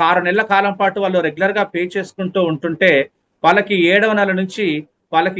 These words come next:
ఇన్సూరెన్స్ అనేది మనం క్లెయిమ్ చేస్తాం, యాక్సిడెంటల్ ఇన్సూరెన్స్. ఈ విధంగా మొదటి బెనిఫిట్ ఏంటంటే కస్టమర్లకి వాళ్ళు మినిమం ఐదు వందల నుంచి అన్‌లిమిటెడ్ అమౌంట్ ఎంతైనా ఆర్డీ పే చేసుకోవచ్చు. ప్లస్ ఒక చిన్న అమౌంట్ రెండు వేల రూపాయల ఆర్డీ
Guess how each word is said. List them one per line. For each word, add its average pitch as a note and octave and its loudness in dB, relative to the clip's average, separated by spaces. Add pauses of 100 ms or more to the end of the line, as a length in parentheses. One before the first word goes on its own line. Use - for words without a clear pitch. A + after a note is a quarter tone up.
ఇన్సూరెన్స్ F#3+ -4
అనేది E3 -2 (480)
మనం F#3 0 (100)
క్లెయిమ్ F3 2
చేస్తాం, D3+ 2 (100)
యాక్సిడెంటల్ D#3 -4
ఇన్సూరెన్స్. B2 -10 (360)
ఈ - 0
విధంగా A#3 6 (460)
మొదటి G#3+ 6
బెనిఫిట్ A3 4
ఏంటంటే F#3+ 2 (120)
కస్టమర్లకి F#3+ 0 (540)
వాళ్ళు G3+ 2 (100)
మినిమం A3 0 (420)
ఐదు F3+ 0
వందల G#3 0
నుంచి G#3+ -4 (420)
అన్‌లిమిటెడ్ B3 0
అమౌంట్ G3+ -4
ఎంతైనా G3+ -2
ఆర్డీ F3+ -2
పే G3+ 2 (120)
చేసుకోవచ్చు. G#3+ -4 (480)
ప్లస్ A#3 -2 (500)
ఒక G#3 -2 (140)
చిన్న A#3+ 0 (600)
అమౌంట్ A3+ -2 (120)
రెండు G3+ 2
వేల A3+ 2
రూపాయల A3 0
ఆర్డీ G3+ -4